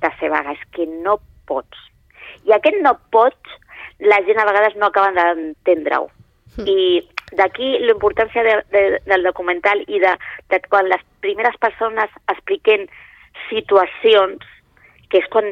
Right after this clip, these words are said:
Speaker 1: la gent es, no, es posa la mà als camps de dir, «De veritat? Tu has estat»,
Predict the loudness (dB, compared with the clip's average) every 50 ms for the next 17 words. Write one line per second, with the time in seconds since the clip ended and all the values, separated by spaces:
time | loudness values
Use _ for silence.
0 | -6 -2 0 0 0 2 2 2 2 2 0 -4 -4 -4 -4 -10 -18 -16 -14 -14
1 | -14 -14 -14 -10 -8 -6 -6 -6 -8 -6 -4 -2 -2 -2 -2 -2 -4 -4 -4 -4
2 | -6 -6 -6 -2 -2 -2 0 0 -4 -6 -8 _ _ -6 -4 -2 -2 -2 -2 -2
3 | -2 -2 -4 -8 -20 -20 -20 -20 -20 -14 -6 -2 -2 0 0 0 -2 0 0 -2
4 | -2 -2